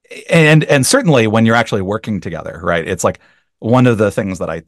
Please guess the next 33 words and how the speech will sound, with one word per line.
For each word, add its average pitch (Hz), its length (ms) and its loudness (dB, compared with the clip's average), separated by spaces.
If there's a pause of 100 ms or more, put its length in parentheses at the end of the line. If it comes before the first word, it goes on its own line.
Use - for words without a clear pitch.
I 92 80 -10
tell 156 180 0
people, 82 360 -6
right, 87 220 -4
when 95 80 -4
they're 92 100 -2
like, 92 140 -4
"Well, 139 120 -6
I 151 60 0
wanna 170 180 0
give 151 120 -2
somebody 123 300 -4
feedback," - 600 -14
right? 82 180 -2
Or 82 120 -2
it's 82 140 -6
like, 82 140 -4
"I'm 82 140 -4
working 95 180 -4
with 101 100 -2
a 98 40 -2
manager 87 420 -6
and 87 120 -4
they 85 60 -6
need 85 80 -8
to 87 80 -10
give 87 140 -10
feedback 82 360 -8
on 78 80 -6
this 78 140 -10
thing." 78 160 -6
It's 78 140 -10
like, 87 140 -4